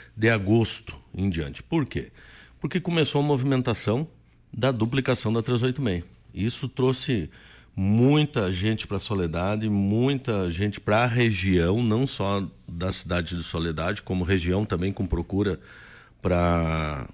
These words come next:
pra aluguéis. Isso no-, nos ocasionou o quê? Uma demanda grande, com isso subindo o valor dos aluguéis, e também hoje a gente tá em falta, né? Em falta de imóveis, de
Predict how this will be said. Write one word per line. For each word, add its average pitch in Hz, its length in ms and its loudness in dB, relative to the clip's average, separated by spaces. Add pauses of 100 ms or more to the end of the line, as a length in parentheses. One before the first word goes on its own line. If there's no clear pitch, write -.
(120)
pra 92 160 2
aluguéis. 92 600 0 (360)
Isso 139 300 0
no-, 147 160 4
nos 127 400 0
ocasionou 117 600 0
o - 20 -8
quê? 71 240 -4 (440)
Uma 104 120 0
demanda 117 340 6
grande, 120 420 2 (840)
com 127 240 6
isso 127 400 0 (220)
subindo 104 680 0 (200)
o 98 100 -6
valor 95 300 2
dos 95 160 0
aluguéis, 117 580 0 (580)
e 131 140 0
também 175 840 2
hoje 113 360 2
a 151 60 2
gente 135 400 0
tá 107 240 -2
em 139 140 -2
falta, 120 500 -2
né? 95 240 -2
Em 87 160 -2
falta 110 480 -2
de 98 400 2
imóveis, 101 920 0 (420)
de 85 760 0